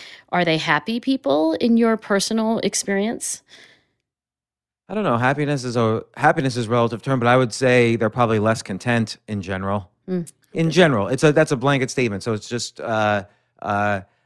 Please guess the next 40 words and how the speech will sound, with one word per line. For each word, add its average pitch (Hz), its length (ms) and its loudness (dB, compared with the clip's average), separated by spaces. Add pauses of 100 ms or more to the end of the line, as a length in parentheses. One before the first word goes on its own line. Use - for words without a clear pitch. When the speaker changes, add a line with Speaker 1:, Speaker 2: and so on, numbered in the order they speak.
Speaker 2:
I 139 100 0
know 156 220 4
I'm 139 260 4
less 117 160 -2
content 113 540 -4
in 117 120 -4
general 117 300 0
than 107 140 0
most 120 180 0
people 107 220 -4
I 101 100 0
know. 98 280 4
<laughs> - 100 -14
Speaker 1:
Are 185 140 4
you? 262 360 2
Yeah, 277 280 2
like, 202 200 0
on 208 120 0
a 214 40 0
scale 214 240 0
from 220 180 -2
zero 185 380 2
to 185 140 -8
ten, 165 480 -4
if - 160 -6
ten 175 240 -2
is, 160 160 -2
like, 156 240 -2
wildly 156 760 0 (400)
ecstatic. 151 680 -2
Well, 214 80 0
let 240 100 4
me 262 100 4
ask 220 220 0
you 202 100 -2
the 175 80 -2
way 160 220 2
that - 140 -4
scientists 147 440 -6
would. 139 160 -6